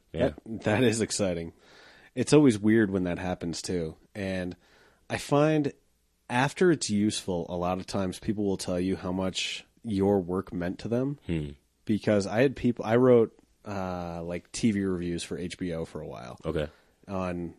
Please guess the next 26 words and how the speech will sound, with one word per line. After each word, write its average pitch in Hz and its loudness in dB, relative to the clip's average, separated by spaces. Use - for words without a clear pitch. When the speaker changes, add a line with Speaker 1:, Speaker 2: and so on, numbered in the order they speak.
Speaker 2:
Examiner 90 -2
dot 82 -2
com, 76 -10
which 95 0
Speaker 1:
Yeah. 78 0
Speaker 2:
was, 80 -6
uh, 87 -2
a 98 -8
thing 90 -4
that 85 -4
existed 87 -4
for 92 -4
a 87 0
while. 85 0
Speaker 1:
<laughs> 82 0
I - -
remember 78 0
that. 73 -4
Speaker 2:
And, 120 4
uh, 98 6
you 123 4
know, 95 4
you, 120 4
you 120 2
make, 107 6
like, 90 -4